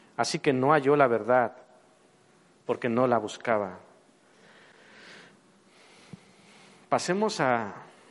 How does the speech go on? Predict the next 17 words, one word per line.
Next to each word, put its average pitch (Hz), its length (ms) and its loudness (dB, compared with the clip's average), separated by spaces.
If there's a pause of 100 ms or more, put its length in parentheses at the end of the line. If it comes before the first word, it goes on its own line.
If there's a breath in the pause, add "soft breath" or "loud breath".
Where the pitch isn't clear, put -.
(2000 loud breath)
al 120 140 -8
punto 165 280 -2
tre-, 123 260 0
tercero, 139 600 -2
el 123 100 0
interrogatorio 117 680 0
ante 123 220 -4
Pilato, 135 480 0
versículos 127 500 -4
veintiocho 117 720 -2 (640 soft breath)
al 113 140 -2
cuarenta. 120 540 0 (1200 soft breath)
Dice 160 760 4 (800)
esta - 360 2
porción, 151 640 0
versículo 143 400 0
veintiocho, 143 760 -2